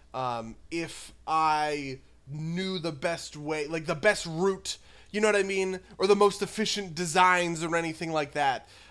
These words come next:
Um, and so I really recommend that anybody who gets into this game just be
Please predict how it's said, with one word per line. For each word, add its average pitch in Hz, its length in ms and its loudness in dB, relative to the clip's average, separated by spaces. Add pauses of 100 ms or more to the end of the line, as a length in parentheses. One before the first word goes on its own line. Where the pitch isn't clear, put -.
(140)
Um, 156 380 6 (100)
and 190 460 2
so 180 880 4 (1120)
I 208 80 10
really 240 400 2
recommend 202 420 2
that 160 80 0
anybody 160 320 -2
who 147 140 -8
gets 139 240 -6
into 135 140 -8
this 123 200 -12
game 151 420 -6 (640)
just - 480 0 (160)
be 196 680 -6